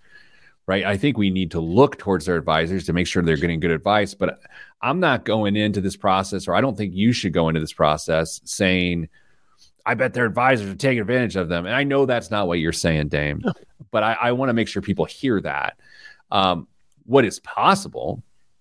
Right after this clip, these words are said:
Speaker 1: is that your parents are a bad client.
Speaker 2: Mm.
Speaker 1: Like, they actually don't listen to the advice of their advisors, or, or worse yet, they have two or three advisors
Speaker 2: Mm-hmm.
Speaker 1: and they don't tell the other advisors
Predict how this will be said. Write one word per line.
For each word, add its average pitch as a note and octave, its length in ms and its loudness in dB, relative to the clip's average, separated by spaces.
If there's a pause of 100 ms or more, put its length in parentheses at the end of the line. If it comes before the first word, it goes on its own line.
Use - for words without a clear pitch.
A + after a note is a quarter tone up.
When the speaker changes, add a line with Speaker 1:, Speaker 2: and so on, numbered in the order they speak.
(480)
Speaker 1:
is G#2 100 -2
that A2+ 120 2
your A2+ 120 2
parents B2 440 -2
are A2 100 0
a F#2 40 0
bad A2 280 0
client. B2+ 400 -2 (920)
Speaker 2:
Mm. G2+ 220 -4
Speaker 1:
Like, G2+ 160 -4
they D3+ 140 2
actually B2 260 -2
don't A2+ 180 0
listen G2+ 440 2
to G2 100 -6
the F2 120 2
advice D2+ 340 0
of D2+ 100 -4
their D2+ 100 4
advisors, C#2+ 480 0
or, A2+ 360 0
or C3+ 180 0
worse F#3+ 340 0
yet, G3 340 -4 (960)
they E2 100 -8
have F#2 320 0
two A#2+ 280 -2
or G#2 120 2
three A2+ 580 0
advisors D2 640 0
Speaker 2:
Mm-hmm. F2+ 300 -2 (400)
Speaker 1:
and G2 180 0
they G2 120 2
don't A2 260 0
tell C#3+ 260 -2
the B2+ 160 0
other E2+ 200 -2
advisors D#2+ 720 -2